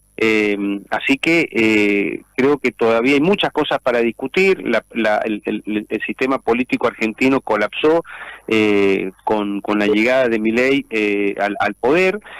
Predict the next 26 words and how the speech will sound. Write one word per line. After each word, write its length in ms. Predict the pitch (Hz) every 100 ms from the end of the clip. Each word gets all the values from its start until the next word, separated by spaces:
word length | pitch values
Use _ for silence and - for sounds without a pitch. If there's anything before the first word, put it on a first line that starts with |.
| - -
eh, 280 | 110 107 101 98 - -
eh, 300 | 107 104 101
y 100 | 117
eso 160 | 139 -
también 320 | 117 127 175
tiene 180 | - 131
una 100 | 120
explicación. 680 | - 113 117 - 185 165 139
Estaba 320 | 101 135 127
terminado, 560 | - 101 113 160 175 127
estaba 280 | 131 113
agotado. 720 | 107 104 - 180 143 139 139 -
El 240 | 110 104
peronismo 540 | - 110 113 135 127 120
que 120 | 113
ahora, 380 | 127 143 147 143 - - -
eh, 320 | 110 107 -
conduce 400 | 110 110 127 131
Cristina 400 | 117 104 131 127
Fernández 420 | - 117 123 120
de 60 | 110
Kirchner, 420 | - 160 160 143 -
creo 260 | 120 123 -
que, 280 | 113 123 123
eh, 160 | 110 104
debiera 420 | 117 175 185